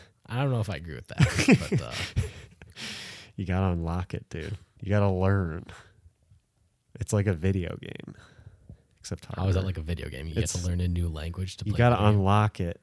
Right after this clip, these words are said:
Speaker 2: It's like in a video game where it's like, "Oh no, you need to be this level to get through this one,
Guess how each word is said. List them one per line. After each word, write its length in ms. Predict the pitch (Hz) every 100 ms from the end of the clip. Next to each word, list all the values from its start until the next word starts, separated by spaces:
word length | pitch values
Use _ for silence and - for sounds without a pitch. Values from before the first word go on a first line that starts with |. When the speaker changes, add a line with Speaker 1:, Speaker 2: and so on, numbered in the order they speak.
| 110
Speaker 2:
It's 260 | 113 -
like 320 | 117 113 - -
in 100 | 123
a 60 | 113
video 380 | 90 113 117 95
game 360 | 101 98 95
where 200 | 92 95
it's 200 | 95 -
like, 260 | 92 90 - -
"Oh 160 | 110 120
no, 300 | 123 139 123
you 160 | 113
need 160 | 117 120
to 60 | 113
be 180 | 120
this 340 | 113 107 113 -
level 460 | 113 131 104 98
to 120 | 98 101
get 240 | 107 -
through 160 | 117 117
this 260 | 135 -
one, 280 | 95 90 98